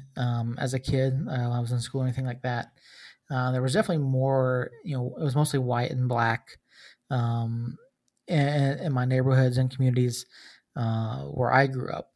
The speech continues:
uh, just outside of Atlanta. So, yeah, there was a, and as you went closer into Atlanta, there was definitely even more diverse, um, at that point. But also given, you know, my family background,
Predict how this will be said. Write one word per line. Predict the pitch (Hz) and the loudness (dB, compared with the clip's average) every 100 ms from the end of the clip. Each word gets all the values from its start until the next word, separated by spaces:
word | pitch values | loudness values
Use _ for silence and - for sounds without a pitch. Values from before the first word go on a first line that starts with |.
| _ | _
uh, | 120 120 131 - - | -6 -6 -8 -12 -4
just | 135 131 | -2 -2
outside | 117 - 127 | -4 -4 -6
of | 131 | -6
Atlanta. | - 131 135 117 - - - - - | -6 -4 -4 -6 -8 -20 -20 -20 -20
So, | - - 156 151 | -10 4 4 6
yeah, | 147 151 143 151 | 4 4 4 0
there | 151 165 | -2 0
was | 180 147 | 0 0
a, | 135 - - - _ - | -2 -2 -8 -20 _ -2
and | 147 | 2
as | 143 | 4
you | 135 | 4
went | 135 143 - | 2 0 -6
closer | - 160 147 | 4 4 6
into | 175 214 151 | 4 6 6
Atlanta, | - 123 123 127 | 4 -2 0 0
there | 139 | 0
was | 135 | 0
definitely | 131 135 135 127 | 2 0 0 0
even | 147 127 123 | 0 0 2
more | 123 143 180 | 4 4 4
diverse, | 135 120 65 65 - - - - - - - _ | 4 2 0 -8 -8 -8 -10 -14 -20 -20 -20 _
um, | 123 113 113 110 110 120 - - | -4 -2 -4 -6 -8 -12 -16 -6
at | 127 120 | -4 0
that | 131 165 | 2 0
point. | - - - - - _ - - _ | -4 -12 -12 -16 -20 _ -20 -20 _
But | 143 | 2
also | 143 156 147 | 4 4 0
given, | 127 139 135 131 127 - | 2 2 4 2 0 -2
you | 143 | -4
know, | 123 | -2
my | 120 127 | 0 -2
family | - 131 139 131 | 0 0 0 0
background, | 127 117 - 123 120 117 117 117 | 0 -2 -2 -4 -2 -2 -4 -4